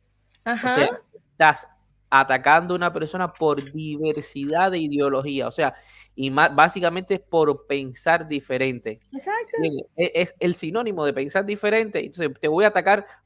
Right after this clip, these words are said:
Speaker 2: por pensar diferente. No, es que tienes que, tenemos que, eh, usar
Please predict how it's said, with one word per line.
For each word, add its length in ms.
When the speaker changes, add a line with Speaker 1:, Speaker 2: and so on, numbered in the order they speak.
Speaker 2:
por 320
pensar 480
diferente. 720
No, 280
es 140
que 160
tienes 360
que, 200
tenemos 520
que, 360
eh, 320
usar 480